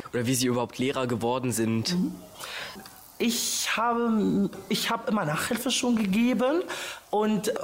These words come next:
Speaker 2: habe immer Spaß, anderen Leuten einfach glücklich zu machen, indem ich denen einfach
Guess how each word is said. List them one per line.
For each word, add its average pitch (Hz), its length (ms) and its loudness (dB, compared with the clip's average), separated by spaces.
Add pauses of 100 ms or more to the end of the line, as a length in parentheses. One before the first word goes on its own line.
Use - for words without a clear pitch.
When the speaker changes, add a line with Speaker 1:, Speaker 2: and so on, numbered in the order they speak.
Speaker 2:
habe - 280 -2
immer 208 160 0
Spaß, 202 680 0
anderen 185 560 0
Leuten 190 400 0
einfach 165 260 -2
glücklich 196 420 0
zu 208 120 0
machen, 208 240 0
indem 175 380 2
ich - 220 0 (640)
denen 180 320 0
einfach 165 480 -2